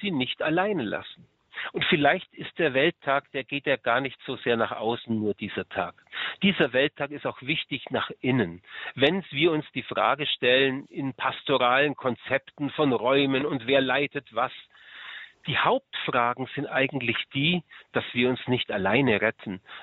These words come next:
sondern dass wir die Menschen, die es so nötig haben, und das ist ein gewisser Teil der Älterwerdenden, dass wir die nicht alleine lassen,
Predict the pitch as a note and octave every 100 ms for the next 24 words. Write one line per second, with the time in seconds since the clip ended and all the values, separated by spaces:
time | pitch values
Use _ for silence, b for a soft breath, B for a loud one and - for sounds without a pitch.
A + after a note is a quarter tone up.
0 | - A#2+ A2 G#2+ G#2 - A#2 D3+ D3 -
1 | b b b _ D#3 F3 E3 F#3 F3+ -
2 | E3 - C3 - C3 B2 C#3+ - C3 -
3 | A2+ B2+ F#3 G3+ - _ _ _ C3+ A#2+
4 | - C3+ B2+ B2 C#3 - - _ _ C3
5 | B2 F#3 G3 - A#2 A#2+ D#3 E3 - C3+
6 | C#3+ A2+ G#2 G#2+ A2 C3+ A#2+ E3 F#3+ b
7 | b b b b - A#2 - - C3+ D3+
8 | C#3+ C#3 B2+ G#2 B2+ C3+ F#2+ F2 - -